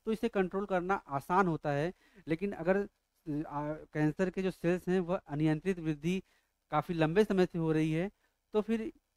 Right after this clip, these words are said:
अ, आपका कैंसर का जो स्टेज है, वह अंतिम हो सकता है और रोगी की मृत्यु हो सकती है। तो इसमें जो disease treatment आप नैनो पार्टिकल के माध्यम से कर सकते हो, जिसमें selectively target cancer cell को आधार बनाकर, अ,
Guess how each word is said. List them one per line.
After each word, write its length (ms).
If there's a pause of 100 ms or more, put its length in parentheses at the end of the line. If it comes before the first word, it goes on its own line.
(120)
अ, 80
आपका 380
कैंसर 360
का 100
जो 100
स्टेज 320
है, 200
वह 320 (160)
अंतिम 380
हो 120
सकता 340
है 180 (320)
और 160
रोगी 220
की 120
मृत्यु 380
हो 160
सकती 360
है। 160 (460)
तो 80
इसमें 180
जो 100 (140)
disease 400
treatment 400
आप 200
नैनो 240
पार्टिकल 380
के 100
माध्यम 320
से 100
कर 140
सकते 340
हो, 200 (360)
जिसमें 400 (240)
selectively 840
target 480
cancer 400
cell 240
को 300
आधार 400
बनाकर, 460
अ, 40